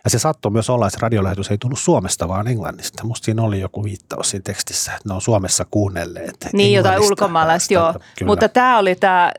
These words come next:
Speaker 2: tää, mikä lokakuussa kaksikymmentäkolme oli, niin oli Tampereen radion ensimmäinen lähetys,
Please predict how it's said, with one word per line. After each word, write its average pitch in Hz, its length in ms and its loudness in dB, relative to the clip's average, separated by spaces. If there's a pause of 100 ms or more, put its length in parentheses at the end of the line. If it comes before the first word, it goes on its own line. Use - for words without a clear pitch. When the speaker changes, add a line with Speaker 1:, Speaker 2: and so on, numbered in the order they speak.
(120)
Speaker 2:
tää, 202 160 4
mikä 196 240 2
lokakuussa 190 440 0
kaksikymmentäkolme 175 840 0
oli, 160 240 2
niin 165 160 -2
oli 180 160 2
Tampereen 180 540 2
radion 165 640 -2
ensimmäinen 156 720 0
lähetys, 180 640 0